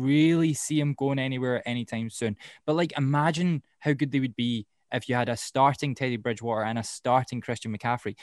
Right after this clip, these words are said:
What, did we get that for, like, two games this year or something like that? Like, I'd love for that to happen.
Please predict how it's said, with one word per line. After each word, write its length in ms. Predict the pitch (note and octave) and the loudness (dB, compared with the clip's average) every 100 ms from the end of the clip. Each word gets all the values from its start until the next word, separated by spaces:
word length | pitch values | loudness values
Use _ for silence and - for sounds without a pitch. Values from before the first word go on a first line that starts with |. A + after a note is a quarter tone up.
| - - | -16 0
What, 160 | D#3 | 0
did 60 | D3 | 2
we 80 | D#3 | 0
get 140 | E3+ | 2
that 140 | C#3+ | 0
for, 80 | C#3+ | 0
like, 160 | B2 G#2 | -4 -4
two 280 | - C3+ C#3+ | -2 2 4
games 340 | D3 F3+ F3+ | 4 2 0
this 240 | F#3 F3+ | -2 -2
year 140 | F#3 F#3+ | 0 0
or 40 | |
something 340 | F3+ F#3 - F3 | 0 -4 -4 -4
like 100 | D#3+ | -2
that? 220 | F#3 F3+ - - B2+ | -4 -6 -12 -12 -8
Like, 140 | B2+ | 0
I'd 140 | C#3 C3 | 0 2
love 420 | C#3 D3 D3 - _ _ | 4 4 2 -2 _ _
for 120 | - B2+ | -4 2
that 260 | C3 - | 2 0
to 80 | B2 | -4
happen. 460 | A2+ A2+ A#2 A2 | -2 -2 -4 -6